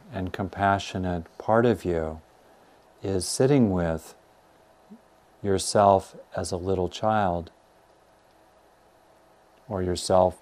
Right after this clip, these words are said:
perhaps as an older child. And this nurturing, compassionate part of you,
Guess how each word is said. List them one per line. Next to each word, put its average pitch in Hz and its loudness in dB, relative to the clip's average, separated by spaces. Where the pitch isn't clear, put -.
perhaps 90 0
as 85 -4
an 85 -6
older 107 0
child. 82 -10
And 110 0
this 110 -4
nurturing, 110 0
compassionate 98 -2
part 101 2
of 90 -2
you, 80 -4